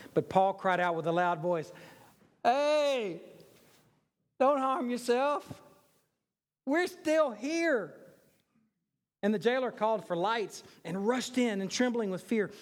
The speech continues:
he fell down before Paul and Silas. And then he brought them out and said, "Sirs,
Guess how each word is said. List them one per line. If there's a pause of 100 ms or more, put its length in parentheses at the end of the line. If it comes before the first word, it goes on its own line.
he
fell
down
before
Paul
and
Silas. (280)
And
then
he
brought
them
out
and
said,
"Sirs,